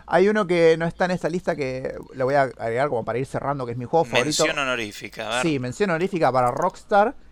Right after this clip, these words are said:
Speaker 1: el Bully. El
Speaker 2: Sí,
Speaker 1: Bully, el Bully,
Speaker 2: juegazo, el
Speaker 1: el
Speaker 2: Bully.
Speaker 1: Bully es un juegazo, tiene una banda sonora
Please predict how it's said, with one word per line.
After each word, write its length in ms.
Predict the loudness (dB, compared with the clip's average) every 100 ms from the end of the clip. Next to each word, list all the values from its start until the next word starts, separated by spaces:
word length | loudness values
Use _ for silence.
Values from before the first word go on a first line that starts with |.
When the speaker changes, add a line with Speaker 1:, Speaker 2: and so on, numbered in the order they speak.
| -16
Speaker 1:
el 140 | -8 -2
Bully. 440 | 0 0 0 -4 -8 -20 -20 -20 -20 -20 -20 -20 -10 -10 -6 -2
El 60 |
Speaker 2:
Sí, 180 | 2 4
Speaker 1:
Bully, 480 | 6 6 4 2 2
el 160 | 2
Bully, 220 | 6 6 6
Speaker 2:
juegazo, 420 | 6 4 2 -6
el 60 | -10
Speaker 1:
el 160 | -6 -2
Speaker 2:
Bully. 120 | -2
Speaker 1:
Bully 140 | -2
es 180 | -4 -4
un 220 | -4 -4 -8
juegazo, 1120 | -12 -8 -2 0 4 6 4 2 -6 -2 0
tiene 180 | -2 -4
una 160 | 2 2
banda 260 | 2 0
sonora 460 | -4 -6 0 4